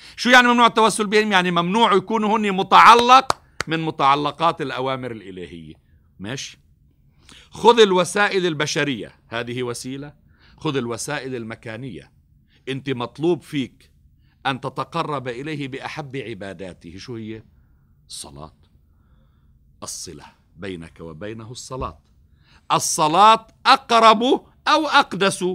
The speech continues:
وسيلة إليه عز وجل. ممتاز. جعل متعلقها مكاني، هو الكعبة الشريفة حجر، ممنوع إلا أن تتجه إليه سبحانه بها،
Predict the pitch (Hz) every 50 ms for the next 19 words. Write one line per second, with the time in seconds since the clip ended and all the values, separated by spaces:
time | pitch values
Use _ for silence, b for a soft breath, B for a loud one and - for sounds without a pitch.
0 | 180 _ _ 143 147 151 151 - - 196 196 185 190 180 185 185 185 180 175 180
1 | 143 147 147 151 147 123 107 117 110 95 101 98 87 87 95 90 90 85 78 87
2 | 82 76 69 69 _ 80 90 95 82 - _ 90 76 69 - - _ _ _ _
3 | B B B B B B B B B B B B 160 139 139 226 277 262 240 247
4 | 214 208 196 190 208 247 - - - 208 220 233 240 254 262 247 - 247 240 240
5 | 233 220 214 202 - 233 233 233 220 214 202 208 190 165 120 - - _ _ _
6 | _ _ _ _ _ _ _ _ _ _ _ _ _ _ _ _ _ _ _ _
7 | _ _ _ _ _ _ _ _ _ _ _ _ - 107 104 92 82 - 123 104
8 | 95 87 92 85 _ 85 - - 90 82 80 76 - 80 - - 92 92 - 98
9 | 92 - _ _ _ _ _ _ _ _ _ _ _ _ _ _ _ _ _ _
10 | _ _ _ _ _ _ _ 131 143 156 165 170 180 190 202 254 285 294 277 226
11 | 214 220 269 302 311 294 269 269 262 233 247 226 160 240 226 - - 240 226 202
12 | 226 202 202 190 175 185 170 175 180 170 151 123 143 139 - 151 135 117 - 143
13 | 143 139 127 120 113 131 117 104 113 - 85 78 -